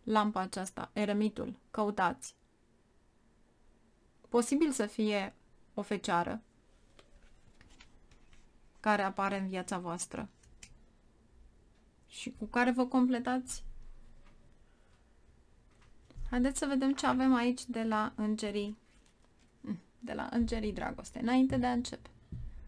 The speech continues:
O nouă iubire. Momentul în care ieșiți afară dintr-o relație care, de fapt, nu este tocmai o relație, atunci aveți șansa acestui noroc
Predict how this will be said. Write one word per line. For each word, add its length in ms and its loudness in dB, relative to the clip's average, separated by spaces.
O 100 0
nouă 180 6
iubire. 440 2
Momentul 460 4
în 60 4
care 260 4
ieșiți 320 -2
afară 560 4
dintr-o 360 6
relație 480 0
care, 220 -2
de 80 -4
fapt, 320 2
nu 440 6
este 320 6
tocmai 340 2
o 40 6
relație, 680 2
atunci 500 4
aveți 360 2
șansa 360 6
acestui 460 2
noroc 560 0